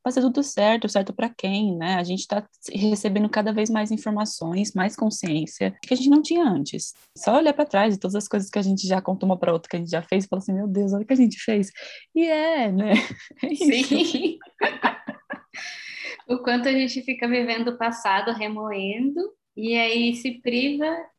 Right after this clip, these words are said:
Speaker 2: de ser a transformação agora no presente, né? Quantas vezes também? E pra mim vem muito, ai, umas mancadas que eu dei com amigas,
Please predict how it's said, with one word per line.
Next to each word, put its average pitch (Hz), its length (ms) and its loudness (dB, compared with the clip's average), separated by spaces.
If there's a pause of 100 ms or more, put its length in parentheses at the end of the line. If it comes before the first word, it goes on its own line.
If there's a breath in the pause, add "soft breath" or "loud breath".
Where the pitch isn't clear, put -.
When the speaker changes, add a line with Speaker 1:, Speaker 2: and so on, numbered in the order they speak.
(300)
Speaker 2:
de 240 720 -4 (240)
ser - 180 -4
a 269 140 0
transformação 233 640 -6
agora 233 320 -4
no 233 140 -2
presente, 262 640 -4
né? 175 220 -14 (340)
Quantas 294 580 -4
vezes 226 480 -6
também? 196 440 -8 (180)
E 196 560 -2
pra 202 160 -4
mim 208 220 -6
vem 220 180 -4
muito, 233 380 -6 (920)
ai, 226 300 -6
umas 226 300 -6
mancadas 196 840 -4
que 180 100 -14
eu 170 60 -12
dei 170 180 -10
com 170 100 -16
amigas, 160 1000 -12